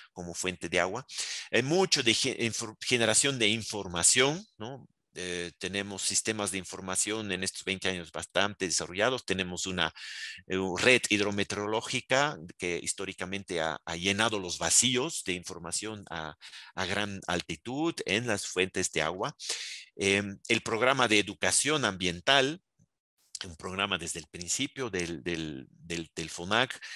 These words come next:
bastante, eh, reconocido, con cierto liderazgo en el tema de, de educación ambiental a nivel, eh, nacional,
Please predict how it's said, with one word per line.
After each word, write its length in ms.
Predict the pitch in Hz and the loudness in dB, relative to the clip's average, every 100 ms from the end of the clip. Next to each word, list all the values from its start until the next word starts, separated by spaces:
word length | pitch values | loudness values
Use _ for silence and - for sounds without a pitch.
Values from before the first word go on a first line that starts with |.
| - - _ | -16 -20 _
bastante, 840 | - 92 - 92 87 - 82 78 64 | -4 -4 0 -2 -2 -2 -2 -2 -4
eh, 480 | 82 76 73 60 55 52 | -8 -8 -10 -12 -16 -12
reconocido, 720 | 87 - 95 98 - 156 170 - | -12 -10 -10 -4 0 2 0 -2
con 120 | - | -4
cierto 360 | 98 - 82 | -4 -4 -8
liderazgo 680 | 80 85 90 110 127 113 107 | -8 -4 2 4 4 2 -4
en 80 | 92 | -6
el 120 | 87 | -6
tema 280 | - 110 101 | -4 -2 -2
de, 260 | 90 80 64 | -2 -4 -4
de 240 | 73 73 | -8 -8
educación 500 | 76 85 92 - 98 | -8 -10 -6 -4 -4
ambiental 500 | 87 82 87 104 107 | -6 -6 -2 0 2
a 60 | 92 | 0
nivel, 340 | 87 92 95 - - - - 87 | -4 -4 -6 -8 -16 -18 -14 -4
eh, 180 | 87 82 | -2 0
nacional, 580 | 90 - 127 147 175 | 2 2 4 4 4